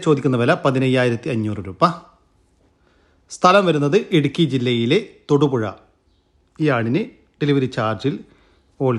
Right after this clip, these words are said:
കേരള ഡെലിവറി സൗകര്യം ലഭ്യമാണ്. ഒരു വെത്തുകാൽ മുള്ള ഇനത്തിൽപ്പെട്ട ഒരു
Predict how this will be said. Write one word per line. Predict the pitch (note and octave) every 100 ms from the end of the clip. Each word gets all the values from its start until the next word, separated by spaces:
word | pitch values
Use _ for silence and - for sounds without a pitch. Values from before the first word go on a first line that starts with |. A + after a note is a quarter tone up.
| A#2
കേരള | A2+ A2+ C#3 - - _
ഡെലിവറി | C#3+ B2+ B2 A2+
സൗകര്യം | A2+ G#2+ A2+ F3 - _ -
ലഭ്യമാണ്. | D3 B2 G2+ F#2+ F#2+ - _ _ - - - _ _ _ _ _ _ _ _ _ _ D#3+
ഒരു | F3
വെത്തുകാൽ | F3 - G3+ G#3+ A3 G#3+
മുള്ള | E3 F3 G3 G#3+ F#3+
ഇനത്തിൽപ്പെട്ട | D3+ D#3+ C#3+ C#3 E3+ G3+ - _ _ _ _ _ _ _ _ _ _ _
ഒരു | E3